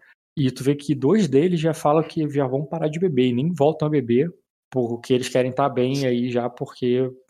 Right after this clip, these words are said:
né, já vai começar logo. É, outros brincam com isso e, e tão mais animados falando sobre a questão. E fala assim, "Ah, mas não tem muito sangue do dragão aqui pra competir.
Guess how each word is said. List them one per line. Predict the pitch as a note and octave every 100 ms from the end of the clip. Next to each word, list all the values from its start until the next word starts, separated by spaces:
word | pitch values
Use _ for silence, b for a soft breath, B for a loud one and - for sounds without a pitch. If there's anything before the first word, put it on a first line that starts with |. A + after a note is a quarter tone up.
| _ -
né, | B2 B2
já | A#2+
vai | A#2
começar | C#3 A#2 C#3+
logo. | C3+ A#2+ A2+ G#2+ - _ _
É, | C#3 C3+ B2 A#2+ A#2+
outros | B2+ C#3+ E3+ D#3+ D3 C3+ A#2+ G#2+
brincam | A2+ B2 C#3 C#3 A2+
com | A#2+
isso | A2+ F3+ F#3+ - E3 D#3
e, | C#3+ C#3 C3 B2 A#2+ A#2 A2 B B _ -
e |
tão | A#2+ C3
mais | C3+ C#3+ C#3+
animados | D3 C3+ C#3+ C#3
falando | D3+ C#3 C3+
sobre | D3 C#3
a |
questão. | C#3 D3+ - C3 A#2
E |
fala | - D3
assim, | F3+
"Ah, | D#3+
mas | B2
não | C#3+
tem | E3
muito | D#3 D#3 D#3+
sangue | - D3 D3
do | C#3 C#3+
dragão | D3 C#3+ C3
aqui | C#3 -
pra | -
competir. | D3 E3 F3 - D3 C3